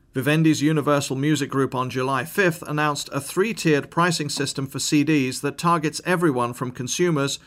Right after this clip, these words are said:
who want no-frills music to those willing to pay more for fancy extras included with the music tracks. While on the surface such actions may be seen as an attempt to squeeze more revenue from the slow-growth C D market,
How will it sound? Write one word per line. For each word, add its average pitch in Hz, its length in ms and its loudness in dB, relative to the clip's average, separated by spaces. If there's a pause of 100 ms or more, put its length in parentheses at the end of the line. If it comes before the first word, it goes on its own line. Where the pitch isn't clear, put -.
(180)
who 156 80 6
want 123 220 2
no-frills 131 560 0
music 135 480 0 (300)
to 170 100 -2
those 190 240 4
willing 156 280 2
to 143 100 -6
pay 143 220 -2
more 156 280 2
for 135 120 -8
fancy 156 420 -2
extras 139 460 -4
included 135 480 2
with 120 160 -4
the 123 40 -6
music 120 380 -6
tracks. 156 520 -6 (440)
While 131 240 0
on 123 120 -4
the 135 40 -6
surface 170 480 2
such - 300 -2
actions 135 500 -6
may 135 160 -2
be 127 100 -6
seen 135 280 -2
as 123 120 -6
an 123 80 -6
attempt 131 380 -4
to 120 80 -10
squeeze 131 380 -2
more 123 200 0
revenue 139 440 0
from 127 160 -10
the 127 80 -8
slow-growth 131 560 -2
C 120 240 -4
D 180 180 2
market, 139 460 0